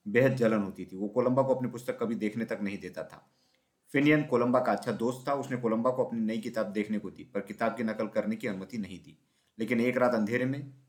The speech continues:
इससे ही नाटक शुरू होता है और खत्म होने से पहले उच्च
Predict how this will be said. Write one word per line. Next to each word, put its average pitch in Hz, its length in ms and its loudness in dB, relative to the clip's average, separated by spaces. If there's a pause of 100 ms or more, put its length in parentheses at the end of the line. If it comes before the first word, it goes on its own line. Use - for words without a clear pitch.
(180)
इससे 123 260 0
ही 139 140 2
नाटक 113 320 0
शुरू 123 220 -4
होता 120 220 0
है 127 80 4
और 123 120 0
खत्म 120 260 -6
होने 107 140 0
से - 120 -8
पहले 107 320 -2 (880)
उच्च 151 280 -2